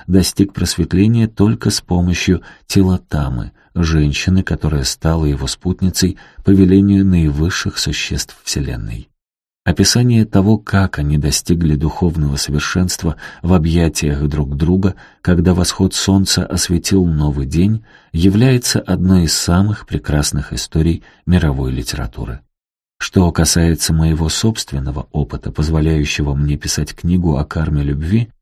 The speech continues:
я думаю, что среди моих собратьев-монахов мне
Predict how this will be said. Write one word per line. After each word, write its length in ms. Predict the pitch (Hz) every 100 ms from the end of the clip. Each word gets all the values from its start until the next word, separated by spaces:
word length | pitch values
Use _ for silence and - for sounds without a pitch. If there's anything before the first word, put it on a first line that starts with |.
| _ _ _
я 140 | - 196
думаю, 380 | 143 139 131
что 180 | 123 -
среди 360 | 107 101 101 113
моих 360 | 104 98 104
собратьев-монахов 1200 | - 85 82 92 - 90 - 82 82 117 - 110 - - -
мне 580 | 85 92 90 95 107